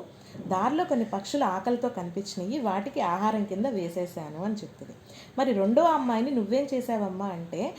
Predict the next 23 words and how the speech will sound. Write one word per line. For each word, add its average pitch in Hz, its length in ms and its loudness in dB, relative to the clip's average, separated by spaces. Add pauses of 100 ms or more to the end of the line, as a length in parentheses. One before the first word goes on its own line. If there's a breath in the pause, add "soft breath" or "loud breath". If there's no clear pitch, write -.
(240 loud breath)
"నాన్న, 208 340 4
నేను 294 280 2 (1000)
దారిలో 208 420 6
వెళ్తుండగా 202 580 2 (440 loud breath)
ఒక 220 180 2 (180)
దేవుడు 269 340 6
ఊరేగింపు 226 460 4
జరుగుతుంది, 185 540 0
ఆ 269 180 6
ఉత్సవానికి 226 760 2 (260)
ఈ 254 140 0
ధాన్యాన్ని 208 600 2
కానుకగా 220 600 2
ఇచ్చేశాను" 185 680 -4
అని 226 120 0
చెప్తుంది. - 420 -10 (420 loud breath)
మరి 285 160 4
మూడో 202 340 4
అమ్మాయిని 285 440 2
"నువ్వేం 233 340 2
చేసావమ్మా?" 208 600 0
అంటే, 175 340 -6 (480 loud breath)
"నాన్న, 190 320 0